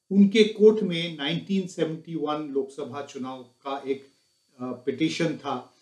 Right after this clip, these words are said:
जो राजनारायण ने file किया था। दरअसल रायबरेली constituency से इंदिरा गांधी ने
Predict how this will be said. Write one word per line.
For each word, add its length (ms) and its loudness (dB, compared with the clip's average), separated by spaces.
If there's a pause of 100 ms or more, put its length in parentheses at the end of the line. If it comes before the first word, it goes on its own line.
(220)
जो 140 6
राजनारायण 760 2
ने 160 -4
file 380 -2
किया 240 -8
था। 400 -18 (480)
दरअसल 440 2 (300)
रायबरेली 720 4
constituency 840 -6
से 400 2 (280)
इंदिरा 340 2
गांधी 360 -2
ने 220 -2